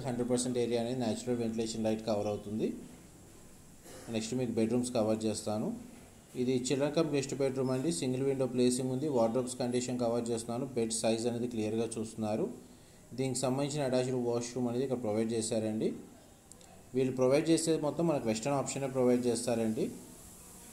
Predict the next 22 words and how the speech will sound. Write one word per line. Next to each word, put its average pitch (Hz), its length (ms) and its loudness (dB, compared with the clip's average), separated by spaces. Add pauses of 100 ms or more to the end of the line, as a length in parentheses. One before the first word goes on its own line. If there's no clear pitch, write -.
(240)
నెక్స్ట్ 131 260 0
మీకు 143 140 0
మాస్టర్ 127 380 2
బెడ్‌రూమ్ 135 280 0
కవర్ 120 260 4
చేస్తాను. 117 420 0 (1500)
ఇది 135 160 2
మాస్టర్ 127 340 4
బెడ్‌రూమ్. 143 320 0 (460)
దీనికి 127 280 0
సింగిల్ 135 240 0
విండో 147 240 4
ప్లేసింగ్ 135 400 0
ఉంది. 143 140 2 (100)
దీనికి 143 220 0
కూడా 143 140 6
అటాచ్డ్ 131 300 2 (120)
వాష్‌రూమ్ 113 400 2
ప్రొవైడ్ 120 320 2
చేశారు. 117 360 2 (680)
మీకు 139 180 0
ఏమైనా 147 180 6